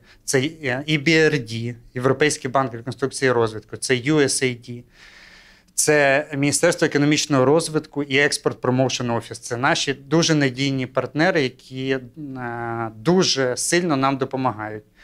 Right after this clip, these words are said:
Е, і чому ж вони нам допомагають? Тому що ми, е, відкриті, тому що ми прозорі, тому що ми, е, дійсно, е, даємо результати. Але,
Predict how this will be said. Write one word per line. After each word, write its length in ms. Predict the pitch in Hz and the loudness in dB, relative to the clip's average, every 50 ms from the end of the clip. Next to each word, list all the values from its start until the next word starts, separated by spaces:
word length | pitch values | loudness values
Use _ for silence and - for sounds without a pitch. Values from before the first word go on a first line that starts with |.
| - - - _ _ _ _ - | -20 -20 -20 _ _ _ _ -4
Е, 420 | 131 120 120 117 120 117 117 123 139 | -2 0 2 2 2 2 0 -2 -4
і 60 | 143 | -4
чому 280 | 131 - - 180 202 220 | -2 0 2 4 4 4
ж 80 | 175 180 | 4 4
вони 160 | 190 180 175 | 4 4 4
нам 160 | 165 160 147 | 4 4 2
допомагають? 560 | 147 147 147 151 151 147 123 131 113 110 - | 2 0 0 2 0 2 2 2 0 0 -2
Тому 220 | - 131 143 160 170 | -2 0 2 2 2
що 540 | - - - - 147 143 143 139 135 127 - _ _ _ _ _ _ _ _ _ _ _ _ _ _ _ | 2 0 2 2 4 4 4 4 2 0 -2 _ _ _ _ _ _ _ _ _ _ _ _ _ _ _
ми, 260 | 135 139 151 170 180 196 | -2 0 2 4 4 4
е, 1000 | 180 - - - _ _ 143 135 135 131 127 123 123 123 123 123 123 120 123 120 110 | 2 0 -2 -8 _ _ -2 0 0 0 0 0 -2 -2 -2 -2 -4 -4 -4 -4 -4
відкриті, 560 | 143 147 139 - - 131 135 135 135 - 165 151 - | -4 -4 -2 -2 0 2 2 0 0 -2 -8 -2 0
тому 200 | 135 135 156 147 | 2 2 2 2
що 180 | - - 147 | 2 2 2
ми 140 | 139 156 151 | 4 2 2
прозорі, 680 | 147 - 151 139 117 - 135 120 131 147 180 202 175 | 2 2 2 2 2 4 4 4 4 2 0 -2 -6
тому 240 | - - 131 135 160 | -4 -2 0 0 2
що 220 | 151 - - 139 | 0 0 0 0
ми, 380 | 127 127 139 170 202 233 233 220 - _ _ | 0 2 2 2 2 2 0 -2 -8 _ _
е, 300 | 143 135 131 127 127 127 | -4 -4 -2 -2 -4 -4
дійсно, 560 | 117 113 113 165 202 - - - 165 147 139 143 - | -6 0 2 2 2 2 2 2 0 0 0 0 0
е, 580 | 160 151 131 127 127 123 123 123 123 123 123 123 | 0 2 4 4 4 4 4 4 4 2 2 2
даємо 340 | 113 135 139 151 160 147 143 | 2 2 2 4 4 4 2
результати. 600 | 139 123 127 131 127 - 110 107 104 - - 110 - _ _ _ _ _ _ _ _ _ _ _ _ _ _ _ - | 2 2 2 0 0 2 2 2 2 -2 -8 -16 -18 _ _ _ _ _ _ _ _ _ _ _ _ _ _ _ -2
Але, 400 | - 143 139 139 139 135 131 | 0 2 4 4 4 4 2